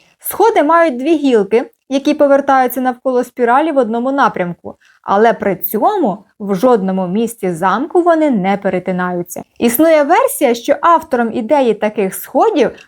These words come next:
був Леонардо да Вінчі. Замок оточений величезним парком,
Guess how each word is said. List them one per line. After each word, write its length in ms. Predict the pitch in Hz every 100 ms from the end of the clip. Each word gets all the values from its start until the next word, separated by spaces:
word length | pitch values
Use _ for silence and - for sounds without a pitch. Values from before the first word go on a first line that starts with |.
| _
був 340 | 208 202 370 415
Леонардо 560 | 277 254 202 196 208
да 180 | 214 285
Вінчі. 420 | 214 170 165 180 - _
Замок 520 | 196 240 381 523 -
оточений 600 | 269 - 233 240 320 349
величезним 760 | 269 226 208 208 208 202 220 269
парком, 580 | 277 302 190 - 175